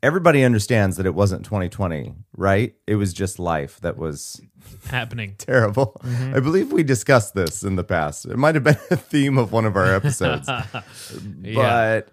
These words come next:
Speaker 1: I feel like the beginning of twenty twenty-one, I have some predictions to make, okay? And let's see if they come true.
Speaker 2: Okay.
Speaker 1: First of all, more celebrities that you admire will die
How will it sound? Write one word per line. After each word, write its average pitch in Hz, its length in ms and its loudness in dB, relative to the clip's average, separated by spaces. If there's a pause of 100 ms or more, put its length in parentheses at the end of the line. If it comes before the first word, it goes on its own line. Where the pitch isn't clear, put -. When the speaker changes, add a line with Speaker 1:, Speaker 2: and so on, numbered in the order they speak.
(100)
Speaker 1:
I 107 300 0
feel 180 540 0
like 147 260 2
the 135 100 0
beginning 127 440 2
of 104 120 -2
twenty 123 320 2
twenty-one, 107 960 2 (480)
I 139 120 6
have 143 120 4
some 131 160 2
predictions 95 680 -2
to 87 100 -6
make, 73 340 -8 (180)
okay? 110 400 0 (180)
And 104 140 -4
let's 104 160 -2
see 104 120 0
if 92 100 -4
they 90 120 -2
come 85 200 -4
true. 110 140 -6
Speaker 2:
Okay. 110 260 -6 (1000)
Speaker 1:
First 175 320 0
of 101 80 0
all, 76 260 -2 (880)
more 127 400 6
celebrities 107 600 2
that 98 120 -2
you 92 160 -2
admire 82 360 -2
will 82 180 -4
die 73 340 -6